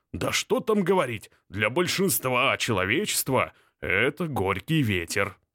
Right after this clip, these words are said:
Ведь они не успевают приспособиться к изменениям. Эти изменения сметают их с лица земли,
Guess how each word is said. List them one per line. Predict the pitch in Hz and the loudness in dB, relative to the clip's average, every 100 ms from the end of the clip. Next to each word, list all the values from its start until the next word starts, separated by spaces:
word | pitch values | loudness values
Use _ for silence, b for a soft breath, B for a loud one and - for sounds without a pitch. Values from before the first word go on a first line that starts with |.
| _ _ _ | _ _ _
Ведь | 92 92 107 | -2 0 2
они | 127 151 151 147 | 2 4 4 4
не | 139 | 2
успевают | 139 - 120 113 113 131 123 113 | 2 0 0 2 4 4 2 0
приспособиться | 120 120 95 - 117 135 120 123 | -2 0 -2 0 2 2 0 -2
к | |
изменениям. | 110 90 90 82 95 107 101 87 80 b b - | -2 -2 -4 0 0 2 0 -2 -4 b b 0
Эти | 95 104 131 | 0 2 0
изменения | 131 107 107 85 98 170 208 | 0 0 0 0 0 2 0
сметают | 202 170 131 92 90 139 151 | 0 0 0 0 2 0 -2
их | 202 | -6
с | - | -4
лица | 170 - 98 90 | -2 0 0 0
земли, | 139 202 113 95 90 | 2 2 2 0 -2